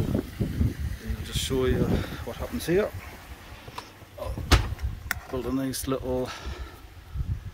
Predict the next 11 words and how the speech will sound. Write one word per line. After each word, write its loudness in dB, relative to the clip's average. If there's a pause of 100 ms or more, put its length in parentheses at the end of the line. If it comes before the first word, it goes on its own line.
(800)
box, 0 (720)
stop -4 (140)
the -2
insulated, 0
stop -6 (1120)
obviously 0
the -4
frost 0 (520)
knacking -2
up, -2 (120)
the, -4